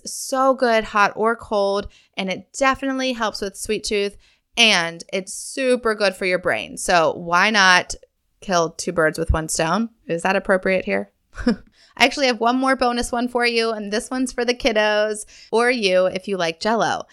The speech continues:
So I do. I literally just made Jell-O yesterday. But you're gonna take a box of sugar-free Jell-O mix. You're going to do the boiling water, how you make it, and you're gonna add a scoop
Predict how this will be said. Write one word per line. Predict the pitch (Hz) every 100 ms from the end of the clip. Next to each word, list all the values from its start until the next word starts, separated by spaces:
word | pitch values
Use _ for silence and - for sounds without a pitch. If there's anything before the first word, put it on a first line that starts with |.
| _ _
So | - 240 214 196 190 -
I | 349 330
do. | 196 160 - -
I | 262 294 311 285 - 226 _ -
literally | 240 233 226
just | 220 220
made | 202 196
Jell-O | 180 180
yesterday. | 175 160 - 156 151 147 _ _ _ -
But | 311 240 226
you're | 233
gonna | 254
take | 247 226 220 -
a | 202
box | 190 180 180 - - -
of | 180 175 -
sugar-free | - 165 202 208 277 277
Jell-O | 254 233 233 240 277 _
mix. | 226 220 277 - - - _ - _
You're | 220 208
going | 208 202 202 196
to | - 190 185 185 190 _ - _ _ -
do | 170
the | 185 196
boiling | 220 226 240 226
water, | 196 196 214 220
how | 220 175 180
you | 208 226
make | 220 214 220
it, | 226 - _ _
and | - 226
you're | 240
gonna | 320 330 -
add | 190 190 220 -
a | - 240
scoop | - 214 220